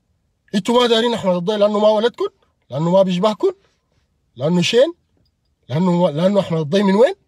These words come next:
هذه الحقيقة. أنت كمان دار تعرف الحقيقة دي، خليها. لو ما دار تعرف القضية دي، خليها. لكن الآن، الآن هم واقفين ضده، واقفين ضده،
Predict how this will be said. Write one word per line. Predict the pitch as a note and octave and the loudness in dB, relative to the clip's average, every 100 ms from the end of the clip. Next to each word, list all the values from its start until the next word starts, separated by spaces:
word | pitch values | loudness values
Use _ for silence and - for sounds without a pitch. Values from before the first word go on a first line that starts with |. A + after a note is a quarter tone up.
| _ _ _ _ _ _ _ | _ _ _ _ _ _ _
هذه | C#3 D4 | -8 -6
الحقيقة. | D#4+ D4 F#4 F4 - _ _ C#3 | -4 -4 -4 -6 -8 _ _ -10
أنت | C3+ | -6
كمان | E3 F#3 | -2 0
دار | B3+ | -2
تعرف | B3 C4+ B3 | -2 -4 -4
الحقيقة | A#3 F#3 G#3+ C4+ | -6 -8 -6 -4
دي، | C#4+ | -2
خليها. | C#4+ F#4 G#4+ - _ _ _ _ _ _ _ _ _ _ _ - | -2 -2 -4 -10 _ _ _ _ _ _ _ _ _ _ _ -8
لو | D3 | -4
ما | G3 | -2
دار | C#4+ D4+ | 0 -2
تعرف | D#4 D4+ C#4 | -4 -6 -6
القضية | A#3+ B3+ D#4 | -6 -4 -4
دي، | D#4 | -4
خليها. | D4 E4 A4+ G#4 _ | -4 -4 -6 -8 _
لكن | C#3+ F3+ D#4 D4 | -6 0 2 4
الآن، | C4 D4+ C#4+ F#3+ - | 2 2 0 -2 -10
الآن | F#3 - A#3 E3 | -8 -2 -2 -2
هم | A#3+ C#4 | -4 2
واقفين | B3+ A3+ - C4 | 4 4 0 -8
ضده، | A3+ A3 C#3 - _ _ _ _ | -8 -12 -14 -18 _ _ _ _
واقفين | B2+ B2+ G3 G3+ | -14 -8 -6 -6
ضده، | A#3 C#3 | -8 -10